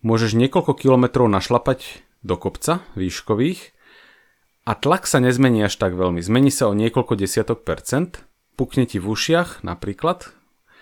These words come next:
ale nie je to až taký šialený rozdiel. To je čiastočne spôsobené tým, že hustota vzduchu je rozložená veľmi nerovnomerne.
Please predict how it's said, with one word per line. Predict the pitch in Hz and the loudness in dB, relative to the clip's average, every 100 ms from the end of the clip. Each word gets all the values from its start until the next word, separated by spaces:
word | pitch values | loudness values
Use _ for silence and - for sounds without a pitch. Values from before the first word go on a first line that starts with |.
| _ _ _ | _ _ _
ale | 113 110 113 131 | -2 2 2 2
nie | 151 | 2
je | 156 | 4
to | 147 | 2
až | 117 | 2
taký | 120 120 | -2 -4
šialený | - 113 107 104 98 | -2 0 2 2 2
rozdiel. | 92 87 87 82 - _ _ _ _ _ _ _ _ | 0 -2 -4 -4 -8 _ _ _ _ _ _ _ _
To | - | -2
je | 110 110 | 0 0
čiastočne | - 127 127 - - 180 | -2 -2 0 -2 -2 -4
spôsobené | - 127 - 143 147 139 | -2 -2 -2 0 2 0
tým, | - 110 127 147 | -2 -2 -2 -2
že | 135 107 107 101 98 98 98 _ _ _ _ _ _ | -4 -4 0 2 2 0 -6 _ _ _ _ _ _
hustota | 110 113 113 - 131 - 113 110 101 95 - _ _ _ | -6 -6 -4 -4 -2 0 2 2 0 -4 -14 _ _ _
vzduchu | 107 92 104 95 160 180 | -12 -4 -4 -4 -4 -2
je | 156 | 2
rozložená | 110 110 110 110 113 | 4 2 2 0 2
veľmi | 101 110 123 107 | 2 2 2 2
nerovnomerne. | 87 85 87 90 92 131 | 0 -2 -2 -2 -2 -4